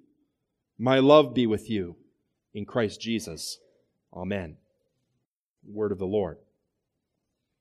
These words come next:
Well, near the end of the American Civil War, as General William Tecumseh Sherman was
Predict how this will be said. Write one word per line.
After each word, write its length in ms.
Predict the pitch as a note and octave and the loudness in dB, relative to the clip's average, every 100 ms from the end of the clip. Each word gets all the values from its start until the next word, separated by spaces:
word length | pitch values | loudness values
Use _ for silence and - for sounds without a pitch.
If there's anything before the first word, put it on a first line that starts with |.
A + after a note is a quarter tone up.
| _ _ _ _ _ _ _ _ _ _ _ _ _ _ _ _ D3+ | _ _ _ _ _ _ _ _ _ _ _ _ _ _ _ _ 0
Well, 80 | |
near 120 | F3 A3+ | 6 8
the 140 | A3 | 10
end 160 | A3+ A#3 | 12 12
of 80 | |
the 100 | F#3+ | 12
American 520 | G3+ G#3+ A#3 A3+ G#3+ F#3+ | 8 12 12 12 8 10
Civil 320 | A#3 G#3+ F#3+ | 12 12 12
War, 280 | G#3 A3 G#3+ | 12 12 12
as 280 | D#3 - | 8 0
General 480 | C#3+ E3+ A3 G#3+ F#3 | -4 6 10 12 12
William 420 | G3 A3+ A3 G#3 | 12 12 12 6
Tecumseh 540 | F#3 E3 G#3+ A3 - F#3+ | 2 0 4 4 4 0
Sherman 520 | - A#3 A3+ A3+ G#3 | 6 8 8 8 8
was 240 | F3 - | 4 2